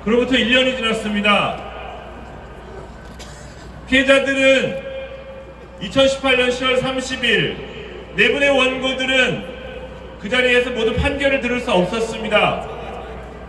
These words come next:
세 분은 이미 돌아가셨습니다. 유일한 생존자 이춘식 할아버지는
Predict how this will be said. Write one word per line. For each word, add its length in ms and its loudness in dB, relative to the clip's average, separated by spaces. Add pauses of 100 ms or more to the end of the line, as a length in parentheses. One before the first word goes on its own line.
(300)
세 200 2
분은 220 4
이미 180 0
돌아가셨습니다. 1080 2 (240)
유일한 340 4
생존자 960 2 (180)
이춘식 400 -6
할아버지는 840 0